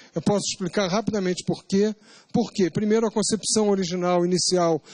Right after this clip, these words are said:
foi equivocada, a meu ver, e se comprovou que foi de fato equivocada. Por que equivocada? Em vez de pequenos, inúmeros pequenos sistemas por bacias hidrográficas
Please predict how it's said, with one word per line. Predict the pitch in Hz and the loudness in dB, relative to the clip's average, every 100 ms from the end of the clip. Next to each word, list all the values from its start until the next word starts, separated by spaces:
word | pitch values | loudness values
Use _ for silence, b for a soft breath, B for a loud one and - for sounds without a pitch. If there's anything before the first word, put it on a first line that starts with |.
| B | B
foi | - 214 | 0 2
equivocada, | - 185 180 - 208 190 | 2 -2 -2 -2 -2 0
a | |
meu | 185 165 | 0 -2
ver, | 131 170 202 214 - B B | 0 0 2 0 -8 B B
e | 196 | -2
se | - | 0
comprovou | 233 214 220 170 202 | 0 0 0 0 -2
que | - | -2
foi | - 175 | -6 -8
de | - | -4
fato | 175 160 | -4 -4
equivocada. | 156 160 156 208 208 | -8 -6 -4 -2 -2
Por | 214 226 | -2 -6
que | 247 | -4
equivocada? | 240 202 180 - 135 113 - _ B B B | -4 -4 -8 -8 -12 -12 -16 _ B B B
Em | 185 | 0
vez | 214 247 | 4 2
de | 226 | 0
pequenos, | - 185 233 233 190 | -4 0 2 2 2
inúmeros | 202 220 240 220 - | 0 2 2 2 -2
pequenos | 196 - 208 190 165 - B B | -10 -2 0 0 -4 -10 B B
sistemas | - 196 - - 214 233 185 147 | -4 0 0 0 2 0 -2 -4
por | 190 170 | -2 -2
bacias | 170 147 190 | -2 0 -2
hidrográficas | 165 160 151 180 196 - | -2 -2 -2 0 -2 -4